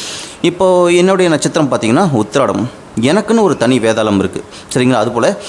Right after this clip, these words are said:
இருபத்தி ஏழு நட்சத்திரக்காரர்களுக்கும் அவரவர் நட்சத்திரத்திற்கு உண்டான வேதாளத்தை நீங்க வசியம் செய்யக்கூடிய முறையாக இந்த முறை இருக்கும். அதனால இருபத்தி ஏழு வேதாங்கள், வேதாளங்களுடைய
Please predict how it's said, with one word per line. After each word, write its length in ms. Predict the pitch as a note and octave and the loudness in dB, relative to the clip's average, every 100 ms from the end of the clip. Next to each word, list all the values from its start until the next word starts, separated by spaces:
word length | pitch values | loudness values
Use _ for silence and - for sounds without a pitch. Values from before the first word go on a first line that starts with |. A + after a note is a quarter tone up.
| - - - | -14 -16 -2
இருபத்தி 480 | B2+ F3+ A3 A3 G#3 | 0 2 0 0 2
ஏழு 280 | G3+ F3+ C#3 | 2 4 2
நட்சத்திரக்காரர்களுக்கும் 1120 | A#2+ - D3 D#3+ D#3 C3 A#2 G#2+ F#2 D#3 G#3 - - | 2 0 0 -2 0 0 4 2 2 2 0 -2 -6
அவரவர் 600 | G2 A2 D#3 G3 F#3 F#3 | 0 2 2 2 4 4
நட்சத்திரத்திற்கு 1000 | F3+ A2+ - F#3+ F#3 F3 D#3+ C3 G#2 F3+ F3 | 4 2 0 -2 0 0 0 -2 0 0 0
உண்டான 720 | A2 C3 G3 G#3+ G#3+ G#3+ A3+ F#3 | 0 2 4 4 2 2 2 0
வேதாளத்தை 840 | A2+ B2+ D3 D#3 D#3 F3 F3 D3+ F#3 | 0 2 2 2 2 0 0 0 2
நீங்க 240 | A2 C3 D3 | 2 2 0
வசியம் 300 | G2+ - D3 | -2 2 0
செய்யக்கூடிய 480 | C3 A2 G#2 G2+ A2 | 2 0 0 0 2
முறையாக 400 | G2 G#2 G2 D#3+ | 2 2 0 2
இந்த 220 | G#2 F#2+ | 2 2
முறை 200 | F#2+ G2 | 2 2
இருக்கும். 300 | F#2 F#2+ F#2 | 0 -2 -4
அதனால 380 | - G#2+ A2 F3+ - - - - - - - | -2 0 2 0 -4 -12 -12 -12 -14 -16 -2
இருபத்தி 500 | C#3 G#3 A3+ - G3 | 2 4 2 0 2
ஏழு 300 | F3+ D#3 A#2+ | 2 4 2
வேதாங்கள், 560 | A2 C3 D3+ D#3 C3 | 2 2 2 2 0
வேதாளங்களுடைய 720 | A2 B2+ D3 C3 A2 G2 C#3 | 0 0 2 2 2 2 0